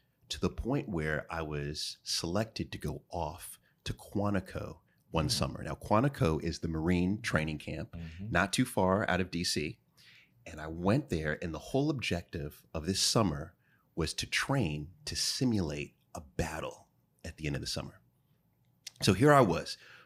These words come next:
Speaker 1: four years deep in N J R O T C. Now I'm here at this leadership training camp, and every day we are training, training, training. Me, lots of other, mostly guys in here, training for this battle. Now,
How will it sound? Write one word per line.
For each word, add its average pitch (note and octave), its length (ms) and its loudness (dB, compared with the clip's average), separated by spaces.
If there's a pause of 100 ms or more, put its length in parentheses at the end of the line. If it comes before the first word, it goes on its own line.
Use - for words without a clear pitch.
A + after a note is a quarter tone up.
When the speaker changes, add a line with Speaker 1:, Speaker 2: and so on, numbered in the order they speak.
(160)
Speaker 1:
four A#2 200 4
years A2 320 4
deep G#2+ 280 2
in G#2 60 4
N G2+ 140 6
J G2+ 180 4
R F#2+ 180 6
O F#2 100 8
T - 200 -4
C. A#2+ 580 4
Now G#2+ 200 0
I'm G2+ 120 2
here G#2 220 4
at F#2 140 4
this F2 160 0
leadership G#2 320 2
training A2+ 400 2
camp, G#2 400 0 (340)
and D3+ 160 -8 (140)
every A#2 420 6
day F2 260 0
we F#2 160 0
are D#2 80 2
training, F#2 460 4
training, F2 320 2
training. D#2+ 400 0
Me, A2 340 6 (220)
lots F2 260 2
of - 80 -2
other, A#2 340 4
mostly F2 340 0
guys B2+ 560 4
in F#2 140 2
here, F2 340 0 (340)
training G#2+ 600 2
for D#2+ 280 2
this C#2 160 0
battle. D#2+ 500 -4
Now, E2+ 280 4